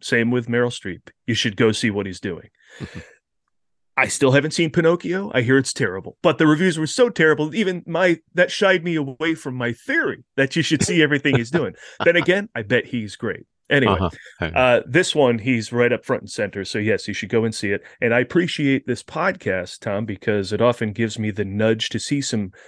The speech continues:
Speaker 1: films I wasn't gonna see or hadn't yet. And I hadn't yet seen, uh, A Man Called Otto until you were like, "Come on, the, come on the show." So I went out and I checked it out.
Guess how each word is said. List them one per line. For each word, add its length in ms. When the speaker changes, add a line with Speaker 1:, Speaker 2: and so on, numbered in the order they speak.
Speaker 1:
films 380
I 100
wasn't 320
gonna 180
see 360
or 220
hadn't 460
yet. 380
And 140
I 80
hadn't 380
yet 220
seen, 380
uh, 140
A 100
Man 260
Called 200
Otto 260
until 320
you 100
were 60
like, 120
"Come 140
on, 140
the, 160
come 120
on 100
the 40
show." 240
So 300
I 80
went 180
out 60
and 100
I 40
checked 300
it 80
out. 180